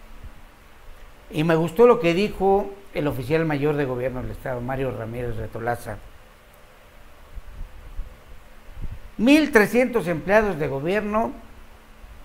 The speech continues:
desde su casa trabajarán en línea". Muy buena medida, muy buena medida, por esto va a aliviar un poco el, el flujo vehicular.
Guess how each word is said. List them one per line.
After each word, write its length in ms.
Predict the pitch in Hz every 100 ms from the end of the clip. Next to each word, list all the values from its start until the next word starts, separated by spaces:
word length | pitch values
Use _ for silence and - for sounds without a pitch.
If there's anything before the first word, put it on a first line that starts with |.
| - - -
desde 400 | - 147 151 151
su 220 | 151 139 -
casa 340 | 180 180 165
trabajarán 720 | - 135 123 107 120 127 131
en 200 | 123 117
línea". 320 | 110 107 101 - - - - 240
Muy 140 | 247
buena 260 | 196 208 196
medida, 460 | 156 147 151 196 - - - - - - - - -
muy 240 | - 151 240
buena 320 | 196 208 202
medida, 520 | 165 147 160 185 208 208
por 180 | 156 -
esto 440 | 156 160 170 135 113 - - - - - - - - - - - - - - - - - 139
va 220 | 156 156
a 40 |
aliviar 400 | 147 139 143 165
un 160 | 165 156
poco 500 | - 156 165 165 143
el, 180 | 120 107 - - - - - - - - -
el 120 | 143 110
flujo 360 | 147 143 160
vehicular. 680 | 131 123 - 120 120 147